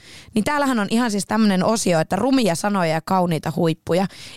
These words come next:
Eli he puhuu täällä toisille näin. "Mitä vittua sä oikein sanot?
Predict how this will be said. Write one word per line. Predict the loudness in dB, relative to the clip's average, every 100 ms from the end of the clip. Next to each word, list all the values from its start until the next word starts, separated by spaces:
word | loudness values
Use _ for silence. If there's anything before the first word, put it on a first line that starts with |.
| -4
Eli | -2
he | 0
puhuu | 0 2 2 2
täällä | 0 0
toisille | 0 2 2 2
näin. | 2 2 0 -2 -6 _ _ _ _ _ _ _ -6
"Mitä | -4 -2
vittua | -2 -4 _ -2 0
sä | 0 0
oikein | 0 -2 -2
sanot? | -2 -2 -4 -8